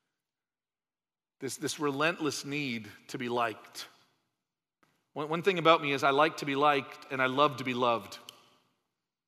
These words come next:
And, and so what do I, what do I say or not say? What do I do or not do to just relieve the tension that exists right now in our relationship?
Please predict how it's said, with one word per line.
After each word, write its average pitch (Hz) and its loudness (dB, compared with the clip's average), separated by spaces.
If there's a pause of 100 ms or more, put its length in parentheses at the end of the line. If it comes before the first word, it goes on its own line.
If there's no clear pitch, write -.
(1700)
And, 151 -10
and 147 -6
so 147 0 (680)
what 156 0
do 254 6
I, 156 6 (120)
what 196 -2
do 262 2
I 240 4
say 165 4
or 139 2
not 190 0
say? 113 -4 (1200)
What 220 8
do 294 10
I 285 12
do 190 0
or 139 2
not 170 4
do 110 -6
to 160 -6
just 147 -4
relieve 165 0
the 160 -4
tension 143 -6 (560)
that 131 -4
exists 117 -8
right 117 -6
now 110 -12
in 123 -8
our 113 -2
relationship? 110 -10